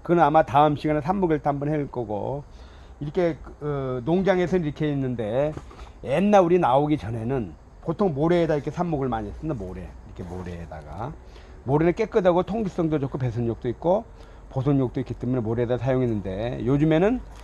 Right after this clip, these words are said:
이렇게 인공 상토가 나오기 때문에 굳이 모래에다 안 해도 됩니다. 자, 그런데 인공 상토는 대부분 칠십 도씨에서 구웠기 때문에 무기능입니다. 그래서 여기에다 삽목을 했을 때는 뿌리가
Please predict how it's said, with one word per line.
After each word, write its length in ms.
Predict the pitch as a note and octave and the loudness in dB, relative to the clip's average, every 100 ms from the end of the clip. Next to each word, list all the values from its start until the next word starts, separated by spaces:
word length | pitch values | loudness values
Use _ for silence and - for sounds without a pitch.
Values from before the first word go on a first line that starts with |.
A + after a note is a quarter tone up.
| - - | -12 -6
이렇게 180 | D3 | 0
인공 300 | D3+ D#3+ E3 | 2 4 4
상토가 360 | D3+ D3+ - D3+ | 4 0 0 0
나오기 360 | B2+ A#2+ B2 A#2+ | 2 2 2 -2
때문에 640 | - A#2+ A#2+ A#2 D3 G#3 - | -4 -2 0 -2 -2 -4 -8
굳이 300 | - C#3+ F3 | -8 0 2
모래에다 500 | C3+ C3 C3+ C3+ C3 | 2 0 0 0 0
안 80 | A2 | -2
해도 180 | A2+ B2 | -6 -6
됩니다. 420 | F#2 E2+ E2 E2 - | -8 -10 -12 -14 -14
자, 240 | F#2 E2 | -12 -10
그런데 600 | - D3 D#3+ C#3 C3 F3+ G3 - - - - - - | -2 0 2 2 2 0 -2 -12 -18 -18 -18 -14 -4
인공 320 | E3+ G3 F#3+ | 0 2 2
상토는 420 | F3 F3 F3+ F#3 | 2 2 2 0
대부분 600 | C#3 D#3 E3 E3+ A3+ A#3+ - - - - - | 2 2 2 2 0 -2 -8 -18 -20 -18 -14
칠십 400 | - A3+ B3 - | -8 -6 -6 0
도씨에서 520 | G#3 F#3 F#3+ F3 G#3 | 0 2 0 0 -2
구웠기 440 | - C4+ B3+ - | -2 -2 -2 -2
때문에 720 | G3+ E3+ D3+ C3 A2+ C3+ D3 A#2 | -2 0 0 0 -2 -4 -4 -2
무기능입니다. 880 | D3 F3 F#3 D#3 B2+ A2+ G#2+ A2 - - | 0 2 2 2 0 -4 -2 -4 -6 -10
그래서 420 | A#2+ B2 F#3+ A#3+ - - - - - | -6 0 2 0 -4 -16 -18 -18 -2
여기에다 380 | D3 E3 E3+ E3+ | 2 2 4 2
삽목을 400 | D#3 G3 F3+ D#3+ | 0 2 2 2
했을 220 | C3+ C3+ | -2 -4
때는 420 | D3 D3 G3+ G#3 - - - - - - | -4 0 0 -2 -10 -16 -18 -18 -18 -12
뿌리가 560 | A#3 A#3 G#3 G#3 A#3 | -6 -2 2 4 2